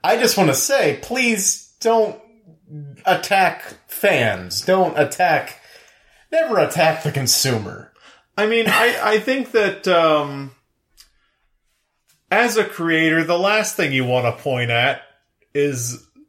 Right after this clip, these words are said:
Speaker 2: s-, the makeup of society for why
Speaker 1: Yeah.
Speaker 2: your thing isn't bad. Maybe look internally first. I haven't seen Charlie's Angels. I can't say whether or not it's, like, a work of staggering genius that's failed by our society.
Speaker 1: Well, let's just look at how Sony treated it.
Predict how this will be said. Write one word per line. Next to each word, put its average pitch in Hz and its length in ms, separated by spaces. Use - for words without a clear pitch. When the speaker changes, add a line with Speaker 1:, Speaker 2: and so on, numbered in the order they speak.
Speaker 2:
s-, - 280
the 135 220
makeup 135 480
of 123 140
society 127 760
for 147 180
why 139 240
Speaker 1:
Yeah. 120 80
Speaker 2:
your 113 100
thing 120 200
isn't 104 300
bad. 107 300
Maybe 117 240
look 110 260
internally 101 460
first. 131 320
I 202 80
haven't 175 220
seen 135 200
Charlie's 113 400
Angels. 123 320
I 220 80
can't 180 260
say 156 140
whether 131 260
or 127 60
not 117 240
it's, 110 140
like, 123 160
a 120 80
work 117 260
of 113 80
staggering 117 580
genius 117 420
that's - 180
failed 117 340
by 117 180
our 110 80
society. 123 760
Speaker 1:
Well, 254 500
let's 320 400
just 302 360
look 247 340
at 226 160
how 214 240
Sony 233 640
treated 113 460
it. 98 200